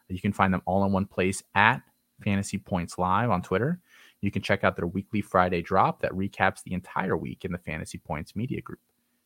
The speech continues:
If you're looking to sign up at Fantasy Points, promo code campus twenty-two gets you ten percent off that sign up. So go check out everything they got going on over at Fantasy Points.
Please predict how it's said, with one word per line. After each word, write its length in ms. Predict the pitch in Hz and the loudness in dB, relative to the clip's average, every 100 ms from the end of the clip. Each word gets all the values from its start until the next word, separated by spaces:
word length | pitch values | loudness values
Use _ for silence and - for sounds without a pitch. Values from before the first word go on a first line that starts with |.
| _ | _
If 140 | 87 - | -10 -2
you're 80 | 90 | -2
looking 220 | 87 95 | 0 -2
to 80 | - | 2
sign 240 | 90 87 | 2 6
up 260 | 131 - - _ | 4 2 -10 _
at 160 | - 123 | -4 0
Fantasy 300 | 139 143 139 | 0 0 -2
Points, 340 | - 165 180 | 0 0 0
promo 360 | - 107 101 87 | -2 0 2 2
code 300 | - 90 - | 0 -2 -2
campus 440 | - 120 120 123 | -2 -2 0 -4
twenty-two 720 | - 117 110 92 - 120 143 185 _ _ _ _ - | -4 -4 -2 -4 -2 0 0 -4 _ _ _ _ -8
gets 180 | 87 - | -8 -8
you 80 | 87 | -6
ten 160 | 92 | -6
percent 300 | 90 - 95 | -6 -4 -2
off 220 | 92 101 | 0 -2
that 180 | - 107 | 0 0
sign 260 | - 104 156 | 2 2 0
up. 100 | - | -4
So 120 | 90 | -6
go 180 | 95 95 | -2 -2
check 300 | - 101 - | 0 -2 0
out 240 | 92 92 - | 0 0 2
everything 300 | 107 120 120 | 2 2 4
they 100 | 90 | 0
got 160 | 87 90 | 2 0
going 200 | 87 85 | 0 0
on 260 | 76 80 - _ _ _ _ _ - | 0 -2 -6 _ _ _ _ _ -6
over 260 | 82 85 | -4 0
at 120 | 82 - | -2 0
Fantasy 340 | 95 131 - | -2 -2 -6
Points. 420 | - - - - | -14 -18 -16 -20